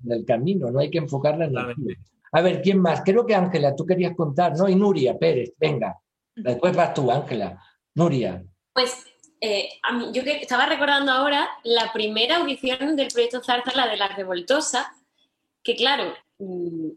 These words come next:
Speaker 3: yo acababa de llegar además de otro país y, y venía a Madrid.
Speaker 1: Ella venía de China, de trabajar, cuéntalo.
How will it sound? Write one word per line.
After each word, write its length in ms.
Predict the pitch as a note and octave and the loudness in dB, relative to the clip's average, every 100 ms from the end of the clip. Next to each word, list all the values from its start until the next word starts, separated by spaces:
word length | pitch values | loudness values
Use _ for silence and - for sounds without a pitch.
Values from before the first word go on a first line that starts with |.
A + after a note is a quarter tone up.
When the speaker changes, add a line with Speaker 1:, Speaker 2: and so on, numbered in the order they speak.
| _ | _
Speaker 3:
yo 120 | F3+ G#3+ | 0 2
acababa 320 | C4+ C4+ C#4 | 2 2 2
de 100 | C4 | 2
llegar 280 | A#3+ A#3 B3 | 2 2 0
además 280 | A#3+ A#3+ | 0 0
de 60 | B3+ | -2
otro 180 | B3 A#3+ | 0 0
país 500 | G#3 A3 F4+ F#4 - - | 2 2 0 -4 -12 -8
y, 260 | G#3 F#3+ | -6 -6
y 100 | G#3 F#3 | -6 -4
venía 420 | F#3+ G#3 B3 D#4+ - | -2 0 0 0 -4
a 60 | |
Madrid. 300 | A3+ G#3+ G#3+ | -4 -2 2
Speaker 1:
Ella 140 | D3+ F3 | 2 4
venía 300 | G3 G3 G#3 | 6 6 6
de 140 | G#3+ F#3+ | 4 4
China, 440 | F#3 F#3 F#3 D3 | 2 4 4 4
de 140 | C3 | 2
trabajar, 680 | C3+ D3 C#3 C3+ - D#3+ C#3 | 2 2 2 2 2 2 2
cuéntalo. 800 | - D#3+ E3 E3 E3 D#3 B2+ - | 2 2 4 4 4 2 0 -4